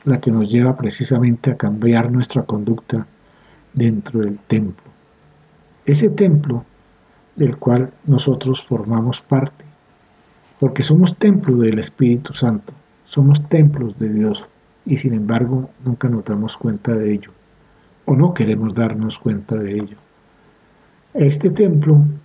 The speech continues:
¿cómo está para recibir a ese niño?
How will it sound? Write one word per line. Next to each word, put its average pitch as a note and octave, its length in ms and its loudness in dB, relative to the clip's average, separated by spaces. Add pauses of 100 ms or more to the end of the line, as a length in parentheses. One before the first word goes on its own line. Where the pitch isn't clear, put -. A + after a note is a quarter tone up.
(880)
¿cómo D#3 280 2
está C#3 400 0
para A2+ 240 -2
recibir G#2+ 460 0
a A2+ 40 2
ese A#2 160 -2
niño? G#2 340 -4